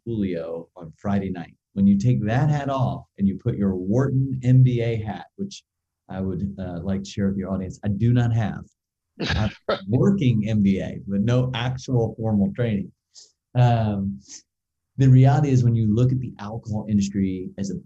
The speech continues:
Speaker 1: business, it's a
Speaker 2: Mm-hmm.
Speaker 1: two hundred and fifty-four billion dollar a year U S marketplace, and it's recession-proof.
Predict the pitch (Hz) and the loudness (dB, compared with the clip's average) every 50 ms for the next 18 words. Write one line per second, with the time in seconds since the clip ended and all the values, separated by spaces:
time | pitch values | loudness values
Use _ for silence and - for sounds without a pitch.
0 | _ - 185 214 196 - - 123 - - - - - - - _ _ _ _ _ | _ -2 -2 0 0 -2 -4 -6 -10 -12 -18 -18 -18 -18 -20 _ _ _ _ _
1 | _ _ _ _ _ _ _ _ _ - 104 98 - - - - _ 156 151 156 | _ _ _ _ _ _ _ _ _ -8 -6 -6 -4 -6 -8 -8 _ 0 2 4
2 | 135 123 135 139 135 135 135 127 127 - - - - 123 123 - - 127 123 127 | 6 4 4 4 2 2 2 2 2 2 0 0 0 0 0 2 2 0 0 2
3 | 127 113 107 104 98 - - - - 107 104 113 127 127 131 135 131 135 131 120 | 0 -2 0 0 -2 -2 -4 -4 -2 -2 0 2 4 4 4 4 4 4 4 2
4 | 110 110 110 110 113 110 107 104 98 98 98 101 98 90 85 85 95 98 104 107 | 2 0 -2 -2 -2 -2 0 0 2 2 2 2 2 0 -2 -2 0 0 0 0
5 | - - - 101 101 110 123 - 127 127 - - 131 - - - - - - - | -2 -6 -4 -4 -4 -4 -2 -4 -4 -6 -4 -2 -2 -2 -2 -4 -6 -10 -14 -18
6 | _ _ _ _ _ _ _ _ _ _ _ _ - 98 98 95 - - - 85 | _ _ _ _ _ _ _ _ _ _ _ _ 0 0 0 0 -2 -6 -10 -10
7 | - - - - 110 - - - - - 65 131 - - 50 | -10 -8 -6 -6 -6 -6 -6 -6 -8 -8 -10 -10 -12 -14 -20